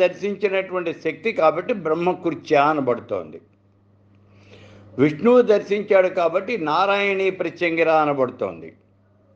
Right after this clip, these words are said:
శివుడు దర్శించాడు కాబట్టి శివకృత్య అని అనబడుతూ ఉన్నది. ఇక్కడ రెండు రకాలైనటువంటి పేర్లు కనిపిస్తున్నాయి, ప్రత్యంగిర ఒకటి, కృత్య ఒకటి. వైష్ణవులేమో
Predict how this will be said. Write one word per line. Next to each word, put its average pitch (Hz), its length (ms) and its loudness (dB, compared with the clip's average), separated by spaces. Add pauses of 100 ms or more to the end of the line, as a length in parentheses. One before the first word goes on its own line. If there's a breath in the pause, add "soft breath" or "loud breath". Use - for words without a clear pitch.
(920 soft breath)
శివుడు 240 300 4 (120)
దర్శించాడు 208 640 2
కాబట్టి 175 300 0 (120)
శివకృత్య 190 800 0
అని 170 160 -2
అనబడుతూ 127 440 -2 (100)
ఉన్నది. 92 260 -14 (2000 soft breath)
ఇక్కడ 233 160 2 (120)
రెండు 190 240 2
రకాలైనటువంటి 214 800 2
పేర్లు 196 300 0
కనిపిస్తున్నాయి, 185 680 0
ప్రత్యంగిర 196 500 0
ఒకటి, 175 240 0 (120)
కృత్య 175 340 -2
ఒకటి. 139 260 -2 (2500 soft breath)
వైష్ణవులేమో 208 800 4